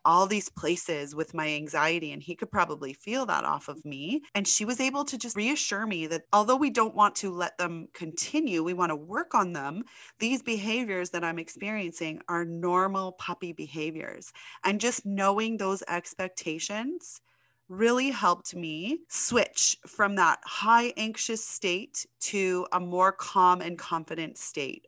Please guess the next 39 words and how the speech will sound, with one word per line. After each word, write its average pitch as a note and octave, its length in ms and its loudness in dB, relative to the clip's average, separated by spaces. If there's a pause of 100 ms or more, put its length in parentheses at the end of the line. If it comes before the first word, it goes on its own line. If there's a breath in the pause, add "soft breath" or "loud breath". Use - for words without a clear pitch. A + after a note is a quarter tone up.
already. D#3 760 -2 (300 loud breath)
And G3 160 2
now F#3 240 6
having F#3 420 2
those G3+ 260 -4
tools F#3+ 460 -2
that E3+ 100 -2
I D#3 100 -2
can D3+ 220 -8
implement D#3 680 -8
and E3+ 160 -6
that E3+ 200 6 (400 loud breath)
person C4+ 460 -2
that A3+ 140 0
I F#3 120 2
know F3+ 340 0
I G3 80 4
can F#3+ 160 -10
call G#3+ 400 2
over G#3+ 540 2 (240 loud breath)
next G#3+ 480 -2
week A#3+ 280 -2
or G3 140 2
in F#3 180 -2
two A3+ 280 -2
weeks A#3 360 -8
when F#3 160 -4
we F3+ 120 -4
need F#3 220 -6
another F#3+ 320 -2
session F#3 440 -4
and E3 120 -8
we E3+ 100 -8
need E3+ 240 -8
to F3+ 80 -12
work E3 220 -6
on D#3+ 140 -4
something D#3 400 -10
different, D#3 720 -6